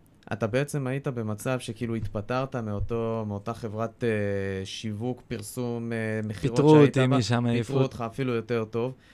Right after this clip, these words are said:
Speaker 1: אה, והחלטת
Speaker 2: אל-
Speaker 1: שאתה הולך להיות מאמן, all in,
Speaker 2: והתחלתי
Speaker 1: אוקיי?
Speaker 2: לעבוד במקביל במקום אחר.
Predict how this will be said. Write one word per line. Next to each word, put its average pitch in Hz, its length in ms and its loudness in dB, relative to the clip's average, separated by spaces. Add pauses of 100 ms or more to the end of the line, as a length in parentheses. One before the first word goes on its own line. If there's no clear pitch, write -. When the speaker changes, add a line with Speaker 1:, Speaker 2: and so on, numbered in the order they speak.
(200)
Speaker 1:
אה, 110 280 -2 (260)
והחלטת 117 920 -2
Speaker 2:
אל- 139 60 -2
Speaker 1:
שאתה 123 220 -2
הולך 120 220 -4
להיות 117 180 -6
מאמן, 117 460 -4 (100)
all - 20 -8
in, 131 360 0 (580)
Speaker 2:
והתחלתי 131 280 4
Speaker 1:
אוקיי? 151 120 4
Speaker 2:
לעבוד 131 300 4
במקביל 123 360 2
במקום 117 300 2
אחר. 117 320 -2